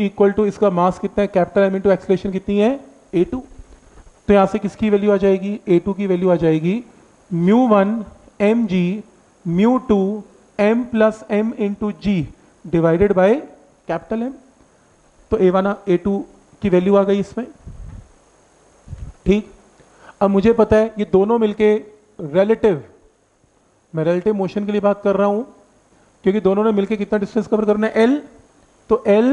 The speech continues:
is equal to initial velocity दोनों की क्या हो जाएगी? वी नॉट माइनस वी नॉट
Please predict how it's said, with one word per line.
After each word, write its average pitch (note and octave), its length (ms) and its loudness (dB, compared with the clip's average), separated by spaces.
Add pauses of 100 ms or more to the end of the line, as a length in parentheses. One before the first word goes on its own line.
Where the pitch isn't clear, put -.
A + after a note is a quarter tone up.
(280)
is G3+ 140 2
equal F3 320 -4 (100)
to E3+ 100 0 (720)
initial A3+ 420 2
velocity A#3 380 2
दोनों G#3 240 0
की A3 100 -4
क्या G#3+ 140 0
हो G#3 60 0
जाएगी? G#3 280 0
वी F#3+ 160 -4
नॉट G#3 160 -2
माइनस G3+ 340 -2
वी G3+ 100 -2
नॉट B3 240 2